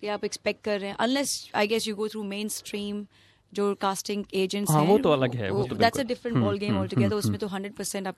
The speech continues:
Speaker 1: بس
Speaker 2: اس میں تو یونینز بھی involve ہو جاتی ہیں کہ
Speaker 1: You can
Speaker 2: یہ ہم لوگ تو بیچارے ان کے بھی
Speaker 1: You can
Speaker 2: اس میں نہیں
Speaker 1: start with
Speaker 2: آتے۔
Speaker 1: extras۔ I mean،
Speaker 2: ہوں۔
Speaker 1: وہ ایک route جو ہے وہ بالکل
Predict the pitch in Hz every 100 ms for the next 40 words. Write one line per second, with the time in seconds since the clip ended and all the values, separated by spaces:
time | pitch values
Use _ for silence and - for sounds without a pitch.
0 | - 208 - 147 160 156 143 147 160 135
1 | 147 131 135 131 123 123 - 127 127 123
2 | 117 117 - 120 117 113 113 107 107 117
3 | 123 123 120 120 113 117 113 117 127 143
4 | 131 127 117 113 - - 110 - 233 226
5 | - 180 170 - 226 220 240 254 240 220
6 | 208 214 240 233 240 240 214 220 262